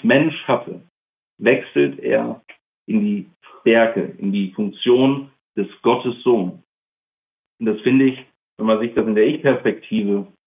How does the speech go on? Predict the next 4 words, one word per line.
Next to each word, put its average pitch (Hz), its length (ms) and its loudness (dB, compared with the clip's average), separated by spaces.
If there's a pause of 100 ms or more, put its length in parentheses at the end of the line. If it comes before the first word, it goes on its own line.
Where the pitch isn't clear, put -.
(120)
anschaut, 90 640 -2 (680)
das 98 200 -6
finde 117 240 0
ich - 400 -8